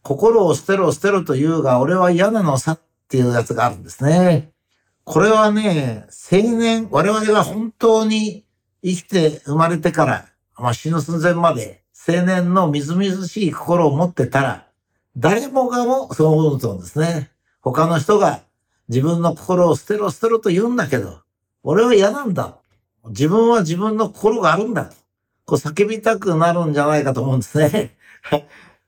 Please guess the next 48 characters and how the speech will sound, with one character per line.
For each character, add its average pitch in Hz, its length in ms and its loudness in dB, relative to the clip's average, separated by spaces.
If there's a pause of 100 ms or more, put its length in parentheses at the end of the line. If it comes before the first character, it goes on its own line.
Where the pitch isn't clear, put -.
(140)
あ 147 140 2
の、 147 220 2
非 131 80 0
常 214 180 4
に 233 80 2
穏 214 200 2
や 240 140 0
か 196 80 0
な 170 120 0
人 160 180 -2
は 139 80 0
そ 135 100 -2
れ 147 100 2
が 147 120 4
少 - 160 -6
な 165 120 0
か 123 100 0
っ 123 60 -4
た - 140 0
り、 107 320 0 (520)
ま 135 1300 -2
あ、 113 80 -8
い 131 80 2
ろ 170 200 4
い - 20 0
ろ 160 100 2
そ 147 100 2
の 175 80 2
人 170 180 0
に 143 100 2
は 131 340 2
癖 214 220 0
は 214 160 2
あ 135 40 2
り 139 100 -2
ま 190 140 -2
す - 60 -8
け - 80 -6
ど 117 160 -4
ね。 196 240 -2
だ 190 140 0
け 196 80 2
ど 170 100 2
も 151 80 4
や 143 160 0
っ 139 60 -8
ぱ 214 180 -2
り 180 300 -2